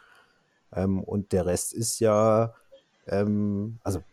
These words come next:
im, im Sinne mit Sozialversicherung, Rentenversicherung und so weiter, da werde ich ja, wenn ich Angestellter bin, gar nicht gefragt, sondern das muss ich bezahlen und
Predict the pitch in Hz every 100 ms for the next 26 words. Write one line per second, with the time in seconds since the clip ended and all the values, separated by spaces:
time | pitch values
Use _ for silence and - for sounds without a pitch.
0 | - 117 110 117 107 104 95 107 107 104
1 | - 95 107 104 - 101 101 - 98 95
2 | 92 - - 104 95 95 92 92 92 90
3 | 87 90 90 90 101 98 101 95 90 80
4 | 90 95 - 107 104 101 101 95 - 87
5 | - 104 - 87 82 - 90 87 - -
6 | 85 95 98 - 90